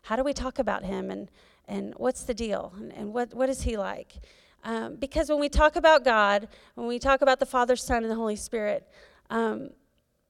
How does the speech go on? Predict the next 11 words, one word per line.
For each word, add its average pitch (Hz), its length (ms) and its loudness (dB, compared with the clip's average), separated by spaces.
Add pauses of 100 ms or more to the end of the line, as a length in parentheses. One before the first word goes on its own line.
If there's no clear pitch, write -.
(880)
in 240 120 -4
my 302 160 2
experience, 220 440 -2
the 247 80 0
Holy 285 200 2
Spirit 277 340 2
is - 180 -8 (340)
probably 320 680 -6 (720)
the 233 140 2
hardest 233 640 -2
aspect - 680 -6